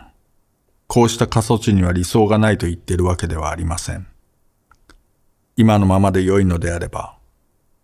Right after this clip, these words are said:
今を維持するというのも一つの理想の設定の仕方であり、相応の努力が必要な理想です。これまでの社会実装の取り組みに足りなかった一つの重要なポイントは、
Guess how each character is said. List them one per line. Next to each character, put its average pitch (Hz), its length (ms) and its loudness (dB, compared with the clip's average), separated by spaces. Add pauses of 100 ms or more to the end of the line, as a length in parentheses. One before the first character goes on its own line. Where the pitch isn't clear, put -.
(240)
今 107 240 4
を 92 100 2
維 95 100 0
持 90 140 -2
す - 120 -6
る 87 100 -2
と 90 120 0
い 90 160 2
う 87 40 2
の 82 100 -2
も 82 80 -4
一 101 220 0
つ 92 120 -4
の 82 120 0
理 85 120 -2
想 90 200 0
の 87 120 2
設 85 180 -2
定 90 220 -2
の 87 120 2
仕 - 120 -8
方 85 220 -6
で - 160 -4
あ 80 80 -6
り、 - 220 -14 (800)
相 107 240 0
応 101 140 4
の 98 140 2
努 101 120 2
力 90 220 -2
が 82 80 -6
必 - 280 -4
要 87 120 2
な 85 100 0
理 85 120 -4
想 - 240 -10
で - 120 -18
す。 - 280 -16 (3500)
こ 123 120 0
れ 131 80 4
ま 139 120 4
で 127 100 2
の 101 80 2
社 87 140 -2
会 104 200 2
実 101 220 -2
装 90 120 0
の 85 100 0
取 90 200 -2
り - 40 -6
組 95 220 2
み 95 40 4
に 90 100 2
足 92 120 0
り 95 80 2
な 98 120 0
か - 100 -4
っ - 60 -12
た - 100 -8
一 110 220 -2
つ - 140 -2
の 87 100 2
重 90 220 0
要 90 160 0
な 87 120 -2
ポ 90 180 -2
イ 87 40 2
ン 87 60 -2
ト 82 140 -4
は、 80 240 -6